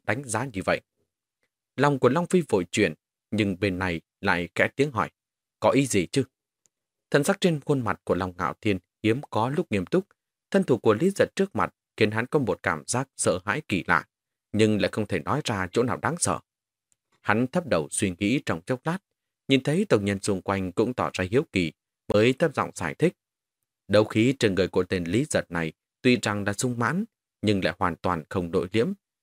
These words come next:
Hiển nhiên nhiều nhất cũng chỉ có tu vi của nhất tinh đấu giả.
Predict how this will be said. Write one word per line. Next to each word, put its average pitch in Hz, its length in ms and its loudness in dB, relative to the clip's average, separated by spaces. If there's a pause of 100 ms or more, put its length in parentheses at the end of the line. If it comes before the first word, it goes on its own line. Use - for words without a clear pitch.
(180)
Hiển 127 140 4
nhiên 151 260 0
nhiều 113 180 2
nhất 175 220 -4 (200)
cũng 113 300 0
chỉ 78 300 -4
có 117 80 0
tu 101 180 -2
vi 92 240 -2 (280)
của 87 320 2
nhất 139 220 -2
tinh 90 180 0
đấu 127 160 0
giả. 78 220 0